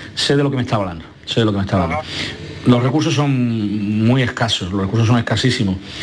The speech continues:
Eh, evidentemente los únicos que pueden incapacitar a esas personas son los familiares. No, yo creo que la comunidad de propietarios no tiene ni parte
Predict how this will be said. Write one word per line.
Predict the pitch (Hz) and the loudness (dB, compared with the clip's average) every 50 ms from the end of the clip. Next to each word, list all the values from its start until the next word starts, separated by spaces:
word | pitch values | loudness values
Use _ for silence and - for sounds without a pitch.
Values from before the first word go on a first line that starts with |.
| - - - - - - | -8 -10 -10 -10 -4 0
Eh, | 131 123 117 113 110 107 104 101 98 95 98 113 120 | 2 4 4 4 2 2 2 2 0 0 -2 -4 -2
evidentemente | 117 107 107 113 127 127 139 135 139 131 147 143 139 | 0 2 2 4 4 4 2 2 0 0 0 0 0
los | 127 120 113 | 0 0 0
únicos | 123 131 135 | 0 0 0
que | 131 131 | 0 0
pueden | 117 131 127 123 | 0 2 2 2
incapacitar | 123 123 123 117 120 117 - 107 123 123 | 2 0 0 -2 -4 -4 -4 -2 -2 -2
a | 120 | -2
esas | 113 120 110 | -4 -4 -2
personas | 127 110 110 123 120 117 | -2 0 0 0 0 0
son | - 113 | 0 0
los | 113 107 | 0 0
familiares. | - 117 101 104 123 147 151 139 143 143 | 0 0 2 2 2 2 2 0 -2 -4
No, | 139 123 110 104 101 107 110 107 104 98 101 104 | -2 -2 -2 -2 -2 -2 -2 -2 -2 0 2 2
yo | 110 117 | 4 4
creo | 113 120 110 | 4 2 2
que | 107 | 0
la | 110 104 | -2 -2
comunidad | 98 104 101 107 107 | -2 -2 0 0 0
de | 104 | 0
propietarios | 104 101 95 101 95 113 107 | 0 0 0 0 0 0 0
no | 110 98 | 0 0
tiene | 98 101 101 104 101 - - - - - - - - | 0 2 2 0 0 -2 -6 -14 -14 -14 -14 -8 -4
ni | - 113 95 | 0 0 2
parte | 90 113 113 110 104 - 110 107 104 104 104 | 2 2 0 0 -2 -2 0 0 2 2 0